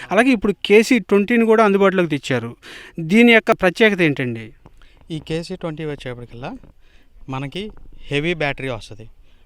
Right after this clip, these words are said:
Speaker 2: అంటే ట్వెల్వ్ బై ఫోర్టీన్ బ్యాటరీ. డబుల్ బ్యాటరీ అంటే ట్వెల్వ్ బై ట్వెల్వ్ కదా, దానికంటే ఎక్కువ సామర్థ్యం గలది ట్వెల్వ్ బై ఫోర్టీన్. ఎందుకంటే దీంట్లో డబుల్ మోటార్ వస్తది.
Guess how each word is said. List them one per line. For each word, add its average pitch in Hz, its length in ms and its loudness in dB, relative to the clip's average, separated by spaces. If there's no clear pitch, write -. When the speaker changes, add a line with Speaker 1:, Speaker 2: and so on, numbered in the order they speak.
Speaker 2:
అంటే 131 220 -12
ట్వెల్వ్ 147 220 -4
బై 165 140 -2
ఫోర్టీన్ 143 440 -6
బ్యాటరీ. 107 320 -14
డబుల్ 143 280 -2
బ్యాటరీ 170 360 -4
అంటే 156 220 -6
ట్వెల్వ్ 143 260 -4
బై 151 80 -4
ట్వెల్వ్ 127 300 -8
కదా, 131 200 -10
దానికంటే 185 640 2
ఎక్కువ 190 240 -6
సామర్థ్యం 147 560 -6
గలది 135 280 -10
ట్వెల్వ్ 151 200 0
బై 165 120 0
ఫోర్టీన్. 123 500 -12
ఎందుకంటే 175 480 -6
దీంట్లో 175 560 -8
డబుల్ 139 420 -2
మోటార్ 151 320 -6
వస్తది. 110 360 -16